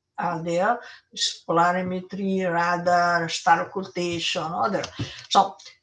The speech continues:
different physical properties are derived, but you, each one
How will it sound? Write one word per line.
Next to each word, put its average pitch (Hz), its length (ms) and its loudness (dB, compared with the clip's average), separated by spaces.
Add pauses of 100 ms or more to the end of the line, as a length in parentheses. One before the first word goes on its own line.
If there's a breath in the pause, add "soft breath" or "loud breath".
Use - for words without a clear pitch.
(140)
different 330 440 2
physical 269 520 0
properties 202 800 -2
are - 180 -6
derived, 247 500 -2 (280)
but 202 240 -2
you, 320 260 0 (160)
each 302 240 2
one 226 320 4